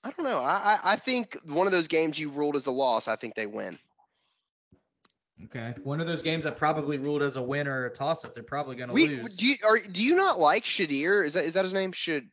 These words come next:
Speaker 1: Shadir, their, their, their quarterback, his son, Shir-, Shadir?
Speaker 2: I mean, I think it's fine. I just think there's better out there.
Speaker 1: Hmm. Uh, yeah, and, I mean, he's
Speaker 2: Replace the whole
Speaker 1: probably
Speaker 2: team.
Speaker 1: the
Speaker 2: You still gotta put in a system.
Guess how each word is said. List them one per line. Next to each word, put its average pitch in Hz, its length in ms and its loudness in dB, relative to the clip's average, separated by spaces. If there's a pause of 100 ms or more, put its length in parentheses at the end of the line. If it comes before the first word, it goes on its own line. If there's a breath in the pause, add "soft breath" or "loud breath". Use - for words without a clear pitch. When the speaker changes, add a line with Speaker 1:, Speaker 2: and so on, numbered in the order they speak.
Speaker 1:
Shadir, - 760 -12
their, 131 140 -4
their, 123 300 -2
their 120 100 -4
quarterback, 160 440 -4 (240)
his 127 180 -10
son, 127 360 -4 (140)
Shir-, 127 580 -4
Shadir? 127 520 -6 (440)
Speaker 2:
I 262 40 -4
mean, 277 200 0
I 240 80 0
think 247 240 -6
it's - 160 -4
fine. 139 500 -2
I 139 100 -2
just 143 260 -10 (280)
think 139 160 -14
there's 135 200 -8
better 147 340 0
out 170 180 -2
there. 98 240 -6 (1400)
Speaker 1:
Hmm. 175 120 -12 (260)
Uh, 165 240 6
yeah, 190 340 6
and, 196 300 4
I 156 80 4
mean, 165 320 2 (960)
he's 185 260 0
Speaker 2:
Replace 233 140 6
the 175 160 6
whole 214 120 8
Speaker 1:
probably - 180 8
Speaker 2:
team. 190 160 6
Speaker 1:
the 147 140 4
Speaker 2:
You - 100 4
still 202 140 6
gotta 190 280 0
put 180 120 0
in 170 100 -2
a 165 80 -6
system. 120 520 -10